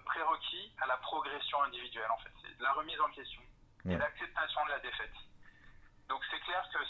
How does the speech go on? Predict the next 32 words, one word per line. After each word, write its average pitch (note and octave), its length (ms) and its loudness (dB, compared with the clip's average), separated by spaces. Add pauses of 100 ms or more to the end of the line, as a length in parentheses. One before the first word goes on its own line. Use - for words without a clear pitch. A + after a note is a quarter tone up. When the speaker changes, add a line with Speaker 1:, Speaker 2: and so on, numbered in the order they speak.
Speaker 1:
si G3 120 0
on E3+ 260 2
rencontre D3 400 0
des B2+ 140 -4
gens C#3 220 6
qui - 140 -6
ont A#2+ 180 4
un - 100 10
peu E3+ 100 -2
trop F3+ 200 -2
d'ego D#3 600 4
et, B2+ 40 -4 (280)
euh, A2 180 0 (200)
qui - 80 -20
n'acceptent C#3 420 -2
pas D3+ 220 6
qu'on C#3 140 2
leur A#2+ 140 6
fasse A#2+ 200 0
des A#2 80 -2
remarques, C#3 600 8
euh, A2+ 140 -4 (920)
que A2+ 60 -10 (220)
les - 120 -4
critiques, - 680 -4
euh, A#2 260 2 (560)
bah, B2+ 380 10
en B2+ 220 8
général, E3 500 6 (380)
c'est C#3 140 -10
des C3+ 140 -6
gens D#3+ 180 6